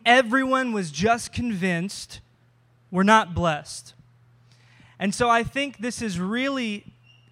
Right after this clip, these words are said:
doubly shocking, not just because Jesus is saying, "Blessed," or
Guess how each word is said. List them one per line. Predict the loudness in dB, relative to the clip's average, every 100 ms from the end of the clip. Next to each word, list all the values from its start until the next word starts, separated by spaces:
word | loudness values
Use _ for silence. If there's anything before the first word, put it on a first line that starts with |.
| 0
doubly | 2 2 2 0
shocking, | 0 0 0 0 -4 -2
not | 0 0
just | -2 -8
because | -6 -4 -2 -2 -2
Jesus | -2 -2 -4
is | -8 -4
saying, | -2 -2 -2
"Blessed," | -4 -2 0 0 -2 -4
or | -2 -4